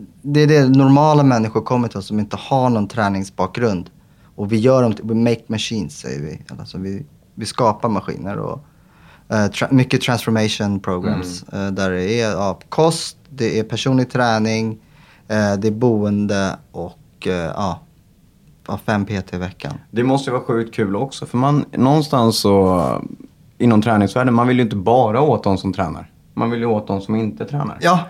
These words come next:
Speaker 1: precis.
Speaker 2: Du, du har ju någonstans gjort en ändring i folks liv. Sen förhoppningsvis när åker de hem och fortsätter träna.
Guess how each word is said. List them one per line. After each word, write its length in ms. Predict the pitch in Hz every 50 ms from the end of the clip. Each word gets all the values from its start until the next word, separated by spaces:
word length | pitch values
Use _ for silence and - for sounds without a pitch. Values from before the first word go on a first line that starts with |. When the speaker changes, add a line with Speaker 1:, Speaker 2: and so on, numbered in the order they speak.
| - -
Speaker 1:
precis. 260 | - 135 127 131 123 110
Speaker 2:
Du, 20 | 127
du 60 | 135
har 140 | 135 139 143
ju 60 | 139
någonstans 480 | 131 127 127 120 117 - 120 113 - -
gjort 140 | 107 -
en 80 | 110 95
ändring 380 | - 113 110 101 95 92 98 98
i 60 | 95
folks 400 | 95 - 92 92 92 - - -
liv. 300 | 135 151 143 - - 139
Sen 200 | - - 127 117
förhoppningsvis 680 | 107 - 127 120 - - 113 110 120 131 123 120 -
när 100 | - 117 101
åker 200 | 120 113 - 113
de 80 | 107 110
hem 200 | 113 113 110 104
och 80 | 98
fortsätter 380 | - 104 92 92 - 98 98 -
träna. 360 | - - 98 101 104 117 120